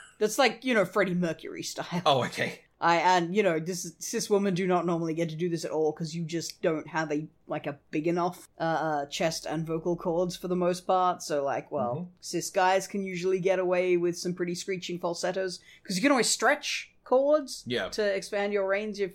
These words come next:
Speaker 1: if you keep working at it and, you know, there's no external factor getting in your way. But there's a limit to how deep a sound you can make. <laughs>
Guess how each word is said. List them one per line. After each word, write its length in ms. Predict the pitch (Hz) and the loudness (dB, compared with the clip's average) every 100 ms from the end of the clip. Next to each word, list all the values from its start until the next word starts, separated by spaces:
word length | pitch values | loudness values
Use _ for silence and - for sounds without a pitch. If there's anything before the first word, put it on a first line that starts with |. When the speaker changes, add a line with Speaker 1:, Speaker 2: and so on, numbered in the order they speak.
| - | -2
Speaker 1:
if 180 | 180 180 | -4 -4
you 220 | 180 170 | -10 -10
keep 240 | - 196 | -10 -8
working 380 | 175 175 180 190 | -2 -2 -2 -4
at 160 | 185 185 | -2 -2
it 100 | 185 | -2
and, 280 | 160 156 160 | -4 -6 -6
you 60 | 156 | -6
know, 120 | - | -8
there's 160 | - 160 | -10 -10
no 180 | 139 143 _ _ _ _ - | -8 -10 _ _ _ _ -10
external 540 | 160 - 175 180 185 | -6 -4 0 0 0
factor 320 | 180 185 185 | 0 0 0
getting 280 | 180 190 190 | 0 2 2
in 100 | 185 | 2
your 140 | 190 196 | 2 4
way. 400 | 202 208 202 - _ | 6 6 2 -2 _
But 360 | 175 170 - - _ | 2 4 2 -6 _
there's 320 | 170 175 170 | 2 4 4
a 40 | 185 | 0
limit 300 | 208 220 220 | 0 0 -2
to 80 | 214 | -6
how 440 | 196 226 226 220 | 0 2 4 2
deep 260 | 175 240 240 | 0 -2 -2
a 60 | |
sound 360 | 220 240 247 196 | -2 0 0 0
you 120 | 185 | -2
can 180 | 190 165 | -2 0
make. 400 | 160 175 - | 2 0 -4
<laughs> 40 | - | -10